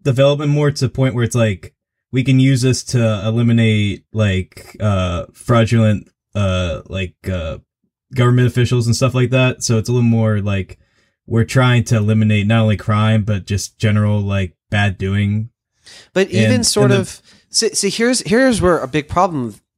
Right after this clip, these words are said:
Speaker 2: for me comes with that. The, the most implausible thing that happens in this movie is the fact that this company apparently has all of this data that they're, they're
Speaker 1: Right.
Speaker 2: getting from all over the world.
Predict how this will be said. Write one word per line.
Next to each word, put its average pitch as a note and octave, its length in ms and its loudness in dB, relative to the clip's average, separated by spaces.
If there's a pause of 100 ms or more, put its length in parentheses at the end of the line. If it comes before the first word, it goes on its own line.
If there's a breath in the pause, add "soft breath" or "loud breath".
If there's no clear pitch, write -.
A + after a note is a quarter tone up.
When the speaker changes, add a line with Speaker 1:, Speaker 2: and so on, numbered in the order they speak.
(140)
Speaker 2:
for C3+ 200 -6
me C#3 340 0
comes D#3 340 -4
with A2 160 -6
that. F2 260 -10 (460 loud breath)
The, D3 140 2
the D3 180 -2
most F#3+ 340 2
implausible F#3+ 720 -2
thing F#3 180 0
that A#2+ 120 -4
happens C#3 400 -6
in C3 80 -4
this C3 180 -4
movie G#2 400 -6 (240 loud breath)
is C3+ 160 -2
the C#3+ 80 2
fact D3 380 0
that B2 260 -4 (640 soft breath)
this E3+ 300 0
company C3 540 -2
apparently D#3 400 -4
has C3+ 220 -4 (300)
all A3 240 4
of F#3+ 100 -2
this F#3 160 0
data C#3+ 460 -4 (420)
that B2 140 -8
they're, D3+ 260 2
they're D#3+ 140 -4
Speaker 1:
Right. C3 100 -2
Speaker 2:
getting D#3 300 0
from A#2+ 220 -10
all D#3+ 240 2
over F3+ 140 0
the D#3+ 120 -4
world. A2 420 -4